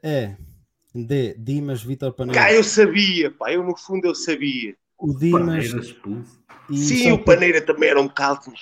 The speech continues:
Speaker 1: Só para dizer que o Benfica
Speaker 2: Grande
Speaker 1: está a perder,
Speaker 2: Paneira.
Speaker 1: está a perder aos setenta e cinco minutos, penalti marcado pelo Hakan. Um a zero, Benfica perde.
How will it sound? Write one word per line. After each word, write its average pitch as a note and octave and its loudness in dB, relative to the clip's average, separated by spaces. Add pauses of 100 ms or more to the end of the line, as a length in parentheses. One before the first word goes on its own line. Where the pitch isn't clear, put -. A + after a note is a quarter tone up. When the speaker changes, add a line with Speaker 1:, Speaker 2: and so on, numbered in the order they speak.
(460)
Speaker 1:
Só D3+ -4
para - 4
dizer C#3 -2
que - -4
o C#3 -4
Benfica D3 0 (220)
Speaker 2:
Grande D3 2
Speaker 1:
está - -2 (100)
a - 4
perder, D3+ 6
Speaker 2:
Paneira. C3 0 (220)
Speaker 1:
está - -6
a C#3 -4
perder C#3 -4
aos C3+ -4
setenta C#3 -8
e C3 -6
cinco B2+ -12
minutos, C3+ -8
penalti B2+ -6
marcado A#2 -8
pelo A2+ -8
Hakan. A2 -10 (500)
Um A#2+ -8
a A2 -6
zero, G#2+ -6 (160)
Benfica G#2+ -8
perde. - -8